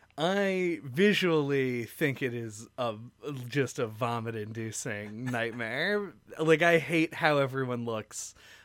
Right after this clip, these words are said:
I don't like the, the fact that whenever any change is made, it's just, like, a texture that they applied over top of the existing portrait. Like, it, to me, it looks bad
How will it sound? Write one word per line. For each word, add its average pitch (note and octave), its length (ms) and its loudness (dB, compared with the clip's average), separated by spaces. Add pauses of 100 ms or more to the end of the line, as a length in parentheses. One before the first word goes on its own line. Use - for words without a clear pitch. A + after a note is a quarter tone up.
I C3 80 0
don't C#3 200 2
like B2+ 320 2
the, A2 520 -4 (320)
the C3+ 80 -2
fact A#2 380 2
that A#2+ 120 -4
whenever A#2+ 560 -2
any A#2 280 -6
change A#2+ 520 -4
is C3 140 -4
made, C#3 340 0
it's A#2+ 200 -8
just, - 260 -6
like, A#2 180 -4
a A#2 60 -4
texture B2+ 720 -6
that A#2+ 220 -10
they A2+ 120 -4
applied A2+ 460 -4
over A2+ 240 -6
top G#2 340 -8
of A2 280 -8
the A2+ 180 -6
existing A2 720 -8
portrait. B2 580 -4 (340)
Like, A2+ 320 -2 (840)
it, F#3 360 4
to G#3+ 160 2
me, A3 520 4
it D#3 260 2
looks D#3 800 -2 (100)
bad D3 760 0